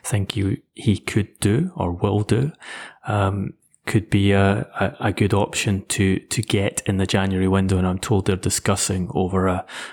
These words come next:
a January deal. Interestingly, Caicedo gave a television interview recently, um, when he was asked about his, his career aims, and he said, "My challenge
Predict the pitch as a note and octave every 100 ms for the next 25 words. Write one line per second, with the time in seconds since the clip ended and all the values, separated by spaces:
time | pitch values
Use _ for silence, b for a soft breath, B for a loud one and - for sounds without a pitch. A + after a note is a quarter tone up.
0 | B G#2 G2 G2 F#2 F#2 F2+ - G2+ F#2+
1 | - B B B - A#2 G#2+ G#2 G2+ -
2 | G2+ F#2+ F#2+ G#2 F#2+ G#2+ G2+ - F#2+ G2
3 | - G2 F#2+ G2 G2 F#2+ F#2 F#2+ G2 F#2+
4 | F#2+ F#2+ A#2+ G#2 F#2+ F#2+ _ - F#2+ F#2
5 | F#2 F#2 F#2 F#2 F2+ - F#2+ F#2 F#2+ F#2
6 | - G#2 F#2+ F#2+ - G#2+ - - B B
7 | - - - G2+ G2+ F#2+ G2 F#2+ F#2 F#2+
8 | F#2+ F#2 - F#2+ F#2+ F#2+ - F#2+ F#2+ F#2+
9 | F#2+